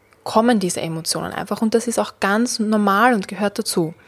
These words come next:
Aber um diese E-, Emo-, um diese Situation zu entschärfen, kann's sehr hilfreich sein, dass du dir bewusst machst,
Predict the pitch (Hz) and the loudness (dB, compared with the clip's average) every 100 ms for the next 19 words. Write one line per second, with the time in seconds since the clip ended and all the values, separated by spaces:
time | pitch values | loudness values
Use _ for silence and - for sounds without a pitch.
0 | - - - - - 220 262 277 269 240 | -20 -20 -18 -16 0 4 6 6 4 4
1 | - 214 - 202 190 190 - 185 180 180 | 2 0 2 2 2 0 0 0 0 0
2 | 175 170 - 170 - 285 254 175 165 170 | -2 -4 -8 -6 2 6 6 2 -2 -2
3 | 208 208 - 175 190 302 - _ _ - | 2 2 2 -2 -2 -2 -10 _ _ -4
4 | 190 175 - _ _ _ - - 220 226 | -2 0 -2 _ _ _ -20 -8 0 2
5 | 269 277 233 - 175 - 170 175 214 226 | 4 4 2 0 -4 -4 -6 -6 -6 -6
6 | 196 202 196 196 190 202 262 - - 180 | -8 0 -2 0 -2 4 4 2 -4 -2
7 | 180 196 - - | -2 -4 -10 -14